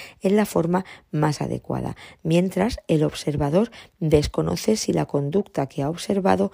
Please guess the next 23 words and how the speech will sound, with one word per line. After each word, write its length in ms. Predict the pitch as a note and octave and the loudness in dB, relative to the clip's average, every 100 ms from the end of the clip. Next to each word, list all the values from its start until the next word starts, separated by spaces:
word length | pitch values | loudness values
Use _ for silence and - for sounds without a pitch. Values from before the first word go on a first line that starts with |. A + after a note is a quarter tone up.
| - - - | -10 -10 -2
es 200 | G3+ - | 0 0
representativa 1040 | E3+ D#3 D#3+ D#3+ D3+ E3+ D3 D3 D3 E3 F#3+ | -2 2 2 0 -2 -2 -2 -2 0 2 2
del 160 | F#3 | 2
sujeto 540 | F3 G#3+ - F3 G3 G3 - - - | 0 -2 0 -2 -2 -6 -14 -10 0
o 140 | D#3+ | 2
es 180 | F#3+ - | 2 0
una 260 | D#3+ D3+ C#3 | -2 0 -2
excepción. 720 | - - C3+ - - C3 C3 - - - | -4 -4 -6 -6 -6 -4 -4 -8 -20 -2
En 120 | D#3 | 0
el 140 | D#3 - | 2 0
caso 260 | F3 A3+ | -2 0
de 120 | G#3+ | 0
factores 500 | - - - D3+ C#3+ | 0 -4 0 0 0
perceptivos, 880 | - C3 - A#2+ - - A3+ G3+ G#3 - - - | -2 -6 -4 -8 -4 0 0 0 -6 -14 -16 -2
la 160 | D#3 D3+ | 0 0
explicación 840 | - - - - D3 - G3+ A#3+ - - | -2 -4 -4 -4 -10 -2 -2 -2 -8 -14
se 240 | - F3+ | -2 0
realiza 520 | F3+ F#3+ E3+ E3+ G3 F#3+ | 2 2 0 0 0 0
a 80 | |
través 400 | F#3 F3+ D#3+ F3+ - - - | -2 -2 0 -2 -4 -20 -4
de 160 | D#3+ F3 | 2 2
las 220 | G#3+ G#3 | 2 -2
diferencias 720 | E3 - D3+ D#3+ E3 G#3+ G#3 | -2 0 0 0 0 -2 -2